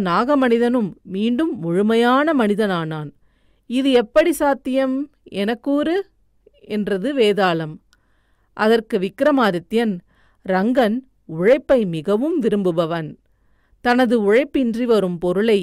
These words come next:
ஏற்றுக்கொள்ளாத உத்தமசீலன். எனவே கண்ணன் தனது செல்வத்தை அவனுடன் பகிர்ந்து கொள்வதாக கூறியும்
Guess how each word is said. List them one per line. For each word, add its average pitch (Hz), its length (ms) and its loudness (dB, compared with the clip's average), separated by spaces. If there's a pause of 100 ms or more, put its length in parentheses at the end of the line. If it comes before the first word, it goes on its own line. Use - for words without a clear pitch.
(160)
ஏற்றுக்கொள்ளாத 190 920 -2
உத்தமசீலன். 214 920 -2 (680)
எனவே 196 380 2 (340)
கண்ணன் 220 460 0 (260)
தனது 202 340 -2
செல்வத்தை 220 640 -2 (240)
அவனுடன் 240 600 0
பகிர்ந்து 247 440 -2
கொள்வதாக 208 720 0
கூறியும் 208 600 -4